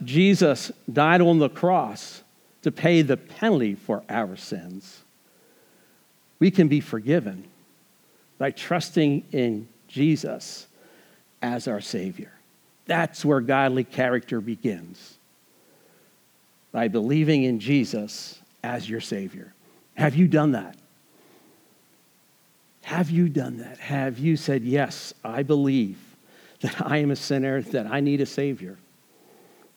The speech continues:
that my relationship with God has been broken because of my sin. But I believe that Jesus shed blood and death on the cross of Calvary has paid that penalty. And by resurrecting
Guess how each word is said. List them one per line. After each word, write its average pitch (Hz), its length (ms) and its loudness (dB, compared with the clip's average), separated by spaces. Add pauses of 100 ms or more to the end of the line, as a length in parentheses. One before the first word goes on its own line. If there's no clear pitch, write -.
(140)
that 117 280 0
my 131 180 0
relationship 135 760 0
with 117 200 -2
God 131 320 2
has 117 240 -2
been 107 240 -2
broken 135 460 0
because 127 600 -4
of 107 120 -6
my 113 200 -6
sin. 95 360 -16 (920)
But 127 100 -2
I 127 60 2
believe 139 420 4
that 127 300 4
Jesus 147 560 2
shed 147 420 2
blood 147 420 4
and 107 420 -6
death 143 340 2
on 113 100 -2
the 104 100 -4
cross 151 460 -2
of 101 180 -10
Calvary 151 500 -2
has 117 220 -6 (100)
paid 185 360 0
that 107 240 -8
penalty. 92 440 -14 (2250)
And 135 140 -2
by 127 140 0
resurrecting 143 960 0